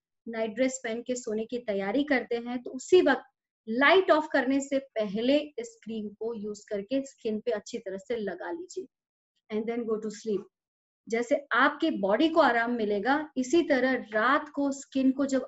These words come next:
आराम मिलता है, उस वक्त ये बहुत असरदार काम करता है and दूसरे दिन आपको result मिलेगा उसका। आइए आगे बात करते हैं Good night। बच्चों को हम सिखाते हैं,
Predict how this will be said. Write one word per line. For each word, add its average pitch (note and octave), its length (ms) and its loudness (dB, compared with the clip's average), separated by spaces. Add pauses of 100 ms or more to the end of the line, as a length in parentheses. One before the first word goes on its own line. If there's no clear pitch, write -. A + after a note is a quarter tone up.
आराम A#3+ 340 4
मिलता G#3+ 300 2
है, A3 180 -6 (440)
उस D4 240 -2
वक्त F4+ 240 2
ये C#4+ 60 4
बहुत G#3+ 440 -8
असरदार G#3 500 -8
काम F#3+ 260 -10
करता F#3+ 300 -14
है F#4 100 -20 (420)
and A3 120 -4
दूसरे C4 360 0
दिन C4 160 2
आपको A3+ 240 -6
result G3 380 -2
मिलेगा F#3 300 -6
उसका। - 300 -20 (1300)
आइए D#4 420 2
आगे B3 320 -2
बात C#4+ 360 0
करते D4 340 2
हैं C#4 340 2
Good B3 280 2
night। F#4+ 260 8 (1160)
बच्चों A3+ 280 0
को C4+ 80 2
हम B3+ 120 4
सिखाते B3 460 -2
हैं, G3+ 200 -4